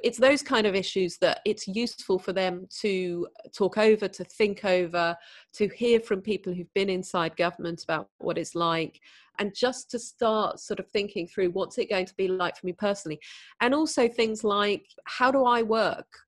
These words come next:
Are you somebody that likes to sit in meetings and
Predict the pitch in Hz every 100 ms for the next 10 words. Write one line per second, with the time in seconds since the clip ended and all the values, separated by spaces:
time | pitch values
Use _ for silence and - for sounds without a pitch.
0 | - 214 233 254 226 - 196 190 180 180
1 | - 175 - - 190 175 165 175 - -
2 | 220 208 190 175 185 190 190 165 151 -
3 | - 175 170 175 175 170